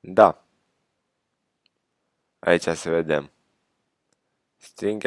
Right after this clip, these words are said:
S egal cu console.readline.split. Convert punct to int treizeci și doi.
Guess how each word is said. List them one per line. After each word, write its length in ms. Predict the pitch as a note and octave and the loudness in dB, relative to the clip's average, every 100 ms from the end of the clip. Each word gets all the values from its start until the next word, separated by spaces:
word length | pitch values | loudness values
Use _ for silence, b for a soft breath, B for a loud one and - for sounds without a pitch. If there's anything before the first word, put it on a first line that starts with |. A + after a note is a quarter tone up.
| F2 | 2
S 100 | G2 | 2
egal 260 | G2 F2 F2 | 0 0 0
cu 140 | - | -2
console.readline.split. 2000 | F2+ E2+ D#2+ F#2 - E2 - E2+ D#2+ D2+ D2+ - D2+ D2+ - - G2+ A2 - - - _ _ _ _ - - - _ _ _ _ _ _ _ _ _ _ _ _ _ _ _ _ _ _ _ _ - _ _ _ - - b b b b b _ | -8 -8 -6 -10 -10 -18 -10 -10 -6 -6 -8 -14 -20 -20 -20 -10 -4 -4 -6 -12 -20 _ _ _ _ -20 -20 -20 _ _ _ _ _ _ _ _ _ _ _ _ _ _ _ _ _ _ _ _ -20 _ _ _ -20 -20 b b b b b _
Convert 640 | - F2 E2 D#2+ E2+ D#2+ _ | -10 -8 -8 -6 -6 -8 _
punct 420 | - D2 D2+ D2+ - _ _ - | -20 -20 -20 -20 -20 _ _ -18
to 380 | D#2 D2+ D#2 - _ _ _ _ _ - - - - _ _ - - _ - _ _ _ - _ | -14 -12 -12 -16 _ _ _ _ _ -20 -20 -20 -20 _ _ -20 -20 _ -20 _ _ _ -20 _
int 300 | - D#2+ C#2+ | -10 -10 -12
treizeci 440 | - D2+ C#2+ C2+ C2+ | -10 -6 -4 -6 -16
și 160 | - | -18
doi. 320 | - B1 - | -14 -14 -14